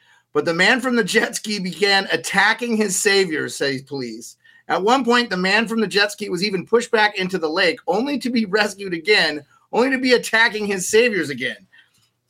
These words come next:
The male boater, seventy-four-year-old, ended up shooting the male jet skier, twenty-nine. Anyway, that's the s-, that, there's more to the story. I,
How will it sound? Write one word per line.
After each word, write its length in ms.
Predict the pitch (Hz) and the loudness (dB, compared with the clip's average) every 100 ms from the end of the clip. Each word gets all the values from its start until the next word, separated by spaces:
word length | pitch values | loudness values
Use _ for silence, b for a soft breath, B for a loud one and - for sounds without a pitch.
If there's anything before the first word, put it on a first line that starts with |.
| _ _ | _ _
The 340 | 143 226 214 - | -2 0 0 -6
male 460 | 165 185 214 277 262 | -6 2 2 4 2
boater, 420 | 226 254 202 175 | 4 4 4 0
seventy-four-year-old, 920 | 165 208 226 220 214 214 202 190 185 190 | -2 0 0 0 2 2 2 2 0 0
ended 160 | 208 | 0
up 160 | 214 208 | 0 -2
shooting 540 | - - 277 320 302 | -4 -2 0 2 2
the 100 | 269 | 2
male 260 | 226 233 247 | 2 2 2
jet 280 | 180 226 240 | 2 0 0
skier, 440 | - 185 170 160 | -4 -2 -2 -2
twenty-nine. 720 | - 196 190 202 196 185 135 - | -4 0 0 2 2 2 0 -4
Anyway, 320 | 160 160 147 | -6 -2 -2
that's 280 | 156 180 180 | 0 -2 -2
the 100 | 180 | -4
s-, 240 | - - | -2 -4
that, 280 | - 202 196 B B | 0 0 0 B B
there's 160 | 170 165 | -4 2
more 240 | 226 247 | 4 4
to 100 | 226 | 2
the 80 | - | -6
story. 360 | - 214 202 | 0 0 2
I, 100 | 185 | 2